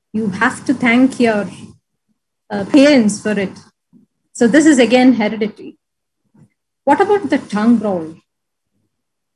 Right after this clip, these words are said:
Single tongue rolls, multiple tongue rolls that many of us are proud of.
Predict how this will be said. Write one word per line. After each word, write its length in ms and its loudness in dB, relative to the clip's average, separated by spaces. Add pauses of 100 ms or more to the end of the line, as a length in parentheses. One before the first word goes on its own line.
(120)
Single 460 2
tongue 360 4
rolls, 720 -6 (720)
multiple 480 0
tongue 320 0
rolls 480 -4 (960)
that 140 0
many 200 4
of 140 0
us 160 -2
are 120 -2
proud 360 -6
of. 220 -10